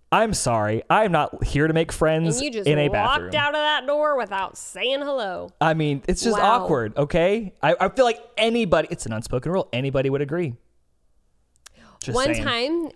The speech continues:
Speaker 2: I walked into the bathroom, and, um, I thought, "That's so weird. There's a urinal in here."
Speaker 1: <laughs>
Speaker 2: Well, I was so confused.
Speaker 1: And it wasn't
Speaker 2: I
Speaker 1: like
Speaker 2: was
Speaker 1: a
Speaker 2: like,
Speaker 1: family restroom that
Speaker 2: "No,
Speaker 1: had,
Speaker 2: no, no."
Speaker 1: like
Speaker 2: It was a women's bathroom.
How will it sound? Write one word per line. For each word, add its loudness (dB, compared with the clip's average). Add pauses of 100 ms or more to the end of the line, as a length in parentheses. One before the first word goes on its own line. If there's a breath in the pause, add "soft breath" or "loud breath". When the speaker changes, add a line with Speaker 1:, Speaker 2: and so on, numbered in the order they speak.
(140)
Speaker 2:
I 0
walked -4
into -6
the -2
bathroom, -6 (280)
and, -2
um, -6 (1400)
I -2
thought, 2 (920)
"That's -14
so -12
weird. -12 (160)
There's -10
a -8
urinal -10
in -12
here." -14 (200)
Speaker 1:
<laughs> -12 (2000 loud breath)
Speaker 2:
Well, -6
I 2
was 0
so 0
confused. -4
Speaker 1:
And 4
it 2
wasn't 4
Speaker 2:
I 2
Speaker 1:
like 0
Speaker 2:
was -4
Speaker 1:
a 2
Speaker 2:
like, 0
Speaker 1:
family 0
restroom 0
that -4
Speaker 2:
"No, -6
Speaker 1:
had, 0
Speaker 2:
no, -2
no." -10
Speaker 1:
like -6
Speaker 2:
It -6
was -4
a 0
women's -4
bathroom. -6